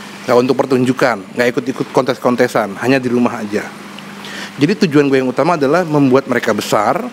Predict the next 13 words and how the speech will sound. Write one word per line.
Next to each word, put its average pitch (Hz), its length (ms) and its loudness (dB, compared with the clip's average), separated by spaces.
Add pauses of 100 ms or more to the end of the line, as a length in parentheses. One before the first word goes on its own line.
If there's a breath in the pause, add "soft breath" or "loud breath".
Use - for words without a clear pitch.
(320)
bulky, 127 720 2 (500 loud breath)
baik 131 240 2
dari 131 160 0
segi 127 300 0 (500)
bentuk, 196 400 2 (720)
eh, 131 300 4
tubuhnya 123 560 2
seperti 139 260 0
torpedo, 120 560 2 (320 loud breath)
maupun 147 320 2
dari, 147 220 2
eh, 120 640 2 (120)
segi 156 480 0